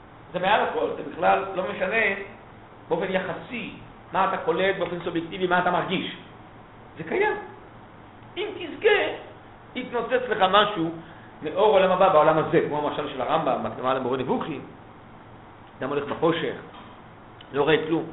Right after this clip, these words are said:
פתאום מתנוצץ לו איזה ברק, אור גדול, ואחרי זה הוא חוזר ונעלם, ממשיך ללכת בחושך. כך הוא אומר, אנחנו בחושך החושים בעולם הזה.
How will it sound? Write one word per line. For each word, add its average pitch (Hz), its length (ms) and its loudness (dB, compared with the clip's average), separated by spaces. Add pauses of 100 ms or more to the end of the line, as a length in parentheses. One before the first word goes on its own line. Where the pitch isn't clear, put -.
פתאום 123 440 -10
מתנוצץ 95 320 -12 (100)
לו 87 380 -4
איזה - 120 -8
ברק, 190 480 6
אור 180 220 -4
גדול, 233 440 0
ואחרי 220 280 -4
זה 214 60 -2
הוא 214 80 -4
חוזר 208 200 -4
ונעלם, 196 340 2
ממשיך 175 180 -6
ללכת 170 180 -4
בחושך. 139 380 -6 (800)
כך - 100 -6
הוא 202 140 0
אומר, 214 320 2 (400)
אנחנו 196 300 0
בחושך 190 420 -2
החושים 160 480 -10 (280)
בעולם 127 240 0
הזה. 127 200 -8